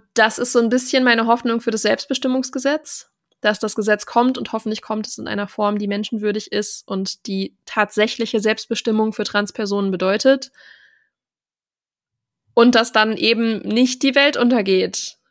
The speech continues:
Und diese ganzen Horrorszenarien, die ja alle nicht passieren, diese ganzen Horrorszenarien, die an die Wand gemalt werden, sind ja alles nur Was-wäre-wenn-Szenarien. <laughs>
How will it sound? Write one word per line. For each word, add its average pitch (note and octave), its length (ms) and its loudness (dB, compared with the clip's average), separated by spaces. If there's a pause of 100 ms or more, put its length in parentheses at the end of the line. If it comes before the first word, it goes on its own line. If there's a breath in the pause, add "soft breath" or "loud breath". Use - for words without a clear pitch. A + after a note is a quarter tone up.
(140)
Und G#3+ 220 -2
diese A3 200 4
ganzen A#3+ 440 2
Horrorszenarien, A3+ 880 4
die A#3 80 2
ja B3 160 4
alle D#4 220 2
nicht D#4+ 280 -2
passieren, A3 800 0
diese A3+ 180 -2
ganzen D4+ 360 2
Horrorszenarien, A#3 720 2
die A#3 200 -2
an A#3 120 0
die A3+ 100 -2
Wand D4+ 220 2
gemalt G#3 500 0
werden, G#3+ 300 2
sind C4 180 4
ja C4+ 160 2
alles D#4 360 2
nur D4 260 6 (520 soft breath)
Was-wäre-wenn-Szenarien. C4 2500 4
<laughs> - 60 -16